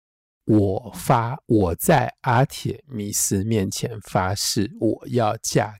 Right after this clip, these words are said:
给阿孔求斯。”结果呢，因为你在女神的面前讲这句话，而且还说你发誓，换句话说，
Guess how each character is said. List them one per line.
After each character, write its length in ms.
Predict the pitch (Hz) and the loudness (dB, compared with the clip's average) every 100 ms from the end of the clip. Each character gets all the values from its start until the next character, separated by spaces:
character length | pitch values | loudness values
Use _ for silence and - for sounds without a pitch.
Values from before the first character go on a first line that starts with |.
| - | -6
给 280 | - - _ _ | -6 -6 _ _
阿 200 | - - | -14 -8
孔 240 | - - - | -6 -6 -6
求 260 | - - | -2 0
斯。” 300 | - - 131 - _ _ _ _ _ _ _ _ | 2 0 -2 -8 _ _ _ _ _ _ _ _
结 200 | - 156 | 2 4
果 180 | 185 127 | 6 6
呢， 320 | 104 110 117 - _ _ _ _ _ _ _ _ - | 6 4 2 -4 _ _ _ _ _ _ _ _ 4
因 200 | 160 175 | 6 8
为 300 | 185 131 - - | 6 6 0 -2
你 220 | 117 92 | 0 0
在 440 | - 151 113 - 381 415 _ _ _ _ | 2 4 4 2 -8 -20 _ _ _ _
女 260 | 123 107 87 | 2 2 2
神 240 | - 101 | 2 2
的 140 | 110 117 | 4 4
面 200 | 131 104 | 4 2
前 240 | 92 87 | -2 -2
讲 220 | 107 107 | -2 -4
这 140 | 98 90 | -4 -4
句 180 | 104 | -2
话， 320 | 90 - 107 - | -2 -2 -4 -2
而 100 | 107 | -4
且 160 | 92 92 | 0 -2
还 160 | 92 | -2
说 180 | 82 117 | 0 2
你 220 | 101 156 | 2 -2
发 260 | - 101 85 | -6 -4 -2
誓， 320 | - - 123 - | -4 -6 -8 -8
换 200 | - 113 | 0 0
句 140 | 101 107 | 2 2
话 240 | 95 98 | 2 0
说， 400 | 92 98 92 - | 0 2 0 -2